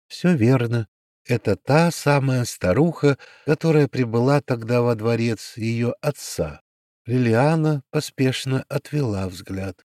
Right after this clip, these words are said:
Всё-таки смотреть на старуху было страшно, и на мгновение она перестала дышать. Это в Керании старуха не посмела бы причинить вреда принцессе, а здесь, в собственном доме.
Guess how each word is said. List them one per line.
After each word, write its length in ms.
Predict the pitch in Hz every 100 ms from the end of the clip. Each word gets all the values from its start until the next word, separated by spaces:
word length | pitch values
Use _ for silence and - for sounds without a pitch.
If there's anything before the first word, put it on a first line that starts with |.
| _
Всё-таки 420 | - 135 131 -
смотреть 640 | 113 - 117 113 117 107 -
на 140 | 113
старуху 520 | 107 - 113 113 - 104
было 300 | 104 117 131
страшно, 720 | - 156 165 120 - 98 87 _ _ _
и 120 | -
на 180 | 117 113
мгновение 960 | 98 90 87 87 120 165 156 151 143 131 _
она 260 | 131 135
перестала 680 | 135 127 127 - - 117 120
дышать. 540 | 120 120 - 87 82 - _ _ _ _ _ _ -
Это 340 | 127 - 123
в 80 | -
Керании 580 | 131 131 151 170 156 120
старуха 680 | - - 107 113 - 101 95
не 160 | 104 110
посмела 540 | 113 - 120 113 104
бы 160 | 95 90
причинить 560 | 101 95 104 101 95
вреда 400 | 107 117 110 85
принцессе, 760 | - 92 87 - 92 82 92 87 - - - -
а 140 | 151
здесь, 680 | 135 90 92 147 170 - - -
в 60 |
собственном 840 | - 147 139 - - 107 101 95 87
доме. 400 | 101 147 160 151